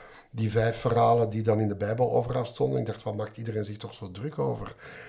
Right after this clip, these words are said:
Zo bijzonder is dat toch allemaal niet. Ja, ze was zijn voeten en, eh, ze is bij de kruisiging. Ja, gewoon een hele devote vrouw ten dienste van hem, was mijn beeld, eh, ook.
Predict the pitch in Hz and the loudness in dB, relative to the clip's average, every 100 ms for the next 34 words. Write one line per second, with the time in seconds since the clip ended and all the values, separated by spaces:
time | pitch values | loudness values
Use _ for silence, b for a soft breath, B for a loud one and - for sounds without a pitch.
0 | B B - 120 104 113 110 104 127 135 | B B -4 -2 0 2 2 0 0 0
1 | 131 - 101 101 101 113 - 104 107 104 | -2 -2 -2 -2 -2 -4 -4 -4 -4 -2
2 | 104 - 101 95 104 110 127 123 120 104 | -2 0 -2 -2 -6 -4 -2 0 0 -2
3 | 101 98 98 104 104 95 92 - 107 123 | -6 -6 -8 -10 -12 -14 -14 -10 -8 -8
4 | 113 120 120 120 B B B B - 101 | -10 -10 -8 -10 B B B B -10 -4
5 | 110 110 107 104 107 104 110 113 107 95 | -2 -2 -2 0 2 2 2 0 -2 0
6 | 107 110 110 101 - 101 110 117 - 101 | 0 0 0 -4 -2 -2 -2 -4 -6 -8
7 | 95 110 107 - 98 98 90 104 113 127 | -4 -4 -4 -6 -6 -6 -6 -6 -6 -8
8 | B B B 120 - 120 113 113 113 120 | B B B -2 0 0 0 0 0 0
9 | 120 120 127 120 113 90 - | 0 0 0 2 -2 -2 -6